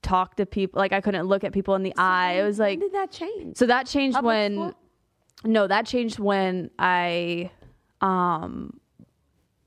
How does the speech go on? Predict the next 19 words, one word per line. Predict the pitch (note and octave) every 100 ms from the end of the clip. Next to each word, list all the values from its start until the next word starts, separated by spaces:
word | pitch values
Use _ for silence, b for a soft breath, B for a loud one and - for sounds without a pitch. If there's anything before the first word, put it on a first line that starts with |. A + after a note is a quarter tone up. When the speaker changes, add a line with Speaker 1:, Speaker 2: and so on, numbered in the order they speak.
| -
Speaker 1:
that | G3+ G#3+
changed | - A3+ G3+ F#3
at | - -
eighteen. | F#3+ - - - - G3+ G#3 _ _ _ _ _ _ _ _ _ _ _ _
Because, | G#3 A3 G#3+ - -
so | A#3 G#3+ G3+
I | G#3 G#3+
went, | G#3+ G#3+ - _ _ _ -
uh, | G3+ F#3 F3 F3 E3+ G#3 - _ -
we | F#3 A3
were, | A3 F#3+ G3+ G3 F#3+ F#3 F#3 - G3
I |
was | G3+ - - _ _ _ -
fifteen, | B3 - A#3+ A3+
almost | G#3 G#3+ G#3+
sixteen | G#3+ G3+ - G3+ F#3
at | -
this | F#3+ -
time. | F#3+ F3+ F3+ F3+